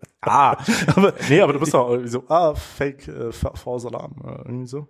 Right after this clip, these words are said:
Speaker 2: Ich hab
Speaker 1: Test?
Speaker 2: keine Ahnung. Aber
Speaker 1: Ach so.
Speaker 2: wahrscheinlich ist der, der, äh, der das gedrückt hat, einfach, dem war's, glaub ich, egal. Der hat sich gedacht, ich bin eh schon raus.
Speaker 1: Das ist wahr. <laughs> Das ist, das ist, das muss aber auch so einer der größten Fehler sein, die,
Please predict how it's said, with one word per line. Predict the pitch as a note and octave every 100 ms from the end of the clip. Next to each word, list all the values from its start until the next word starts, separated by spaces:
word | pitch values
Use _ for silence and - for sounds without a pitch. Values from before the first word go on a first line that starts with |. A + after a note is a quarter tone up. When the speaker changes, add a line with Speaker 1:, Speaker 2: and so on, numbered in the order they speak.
| _
Speaker 2:
Ich | G#2
hab | A2+
Speaker 1:
Test? | C3+ C#3
Speaker 2:
keine | D#3
Ahnung. | D#3 D3+ G#2 _ _ _
Aber | -
Speaker 1:
Ach | A2+
so. |
Speaker 2:
wahrscheinlich | A#2+ C#3+ C#3 C3+
ist | C3+ -
der, | C3+
der, | C3+ B2+ B2 - B2 A#2+
äh, | A#2+
der | A#2+
das | A#2+ A#2+
gedrückt | A#2+ C#3 C#3+ -
hat, | C#3+
einfach, | B2+ B2+ C#3 - -
dem | B2+ B2+
war's, | B2+
glaub | - C3
ich, |
egal. | B2+ C3 D3 C3+ D3+ - - -
Der | C3+
hat | C3+
sich | -
gedacht, | B2+ B2
ich | -
bin | A#2+ A#2
eh | A2+
schon | B2 A2
raus. | G2 G#2+ - - _ - _ _
Speaker 1:
Das | - A2
ist | B2+ -
wahr. | A#2+ G2+ - -
<laughs> | - C6+ B5 C6+ C6+ C6+ - C6+ - - _ - - - - - - - -
Das | - -
ist, | F#3 -
das | C3 F#3+
ist, | C3+ -
das | C3+
muss | C#3 E3+
aber | D3+ C#3
auch |
so | C3+ C#3
einer | C3 C#3
der | C3
größten | - B2 B2 G#2
Fehler | - G2+ G2
sein, | F#2+ G2+
die, | G2+